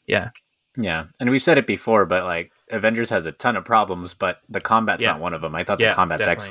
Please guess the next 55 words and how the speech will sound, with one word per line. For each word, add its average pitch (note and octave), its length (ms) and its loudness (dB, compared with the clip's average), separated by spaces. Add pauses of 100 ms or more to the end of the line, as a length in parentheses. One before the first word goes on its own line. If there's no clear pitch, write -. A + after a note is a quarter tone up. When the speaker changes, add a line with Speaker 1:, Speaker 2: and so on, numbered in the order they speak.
(140)
Speaker 2:
excellent. E2+ 100 -10 (460)
Speaker 1:
Yeah, F#2+ 200 -8 (100)
and, B2+ 320 -2 (100)
and, A#2 220 0
like, A2 160 2
Avengers, G#2 600 -2 (120)
I, G#2 220 -4
I G2+ 120 -8
need A2 140 -6
to - 60 -10
get G2+ 100 -6
back F#2+ 220 -10
to - 120 -18
Avengers, - 280 -18
but G#2+ 140 -6
all G#2+ 220 4
I'm G2 120 2
in F#2+ 140 -4
for, - 260 -8
all A2+ 280 4
I'm G#2 120 4
interested A2 500 -2
in, A2+ 200 0
in G#2 200 -8
Avengers G2 440 -2
is F#2 140 -10
the D#2+ 80 -8
single G#2 240 -6
player G2+ 200 -6
content - 320 -10
anyway. A2+ 360 0
So, G#2 200 0
like, F#2 220 2
most G#2+ 340 4
of G2+ 100 -2
the A2 60 -6
problems A2 340 4
and G#2 120 2
complaints A2+ 480 2
are G2+ 80 4
things G2 260 -2
that F#2 160 2 (520)
I G2 120 0
don't F#2 180 -2
really, F#2+ 280 -2 (140)
ne-, G#2+ 280 0
they're A2+ 120 2
never G#2+ 180 2
gonna G2 120 -2
hit G2+ 160 -2
me G2+ 220 0
anyway. F#2 420 -4
So, F2 340 -8 (480)
Speaker 2:
Right. D#2+ 260 0 (180)
Speaker 1:
um, F#2 540 -4